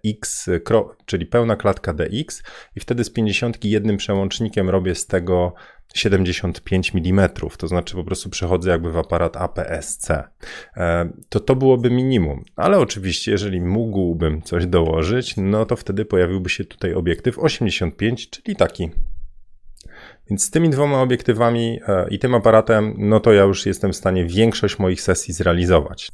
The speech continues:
Ale gdy musiałbym błyskać, musiał lub chciałbym, żeby zmienić klimat, no to potrzebuję lampy błyskowej. Wtedy wybrałbym Reportera dwieście T T L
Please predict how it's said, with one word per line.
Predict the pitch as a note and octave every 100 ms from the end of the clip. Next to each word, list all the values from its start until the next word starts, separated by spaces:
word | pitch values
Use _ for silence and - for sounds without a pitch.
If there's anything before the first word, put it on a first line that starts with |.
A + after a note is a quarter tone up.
| -
Ale | D3 D3+ F2+ F2+ -
gdy | F#2 G2
musiałbym | A2 - A2 G#2+ F#2+
błyskać, | F2 - - G2+ - - -
musiał | G#2 B2 - G2
lub | E2+ -
chciałbym, | - - F2 D#2 D2+
żeby | E2 D#2+
zmienić | E2+ E2+ C#2+
klimat, | - D#2+ E2 A#2+
no | B2+
to | G2
potrzebuję | G2+ - F#2 F#2
lampy | F2+ F2+ F#2
błyskowej. | E2+ - - C2+ - - -
Wtedy | - A2+ A2+
wybrałbym | G#2+ G#2 G2+ G2 G2
Reportera | F#2+ G2+ G#2 - G2
dwieście | F2 F#2 - F#2
T | -
T | F#2+
L | F#2 B2